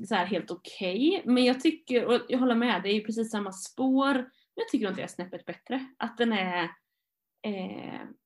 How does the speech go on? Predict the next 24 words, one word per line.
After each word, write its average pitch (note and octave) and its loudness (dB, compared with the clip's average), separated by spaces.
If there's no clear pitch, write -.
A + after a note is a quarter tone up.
ja, A3+ 2
men A#3+ 4
jag A3+ 4
håller G#3+ 2
med F#3 0
om F3 -4
typ F#3+ -2
allt A#3 -2
det E3+ -2
ni E3+ -6
har E3+ -8
sagt. - -8
Men G#3+ 0
den G#3+ 6
är G#3+ 8
ju G#3+ 2
också - -6
ganska, G3+ -6
alltså, F3 -6
mainstream. F#3 -2
Den F#3 0
sticker G#3 -4
ju G3+ -2
inte G#3 -4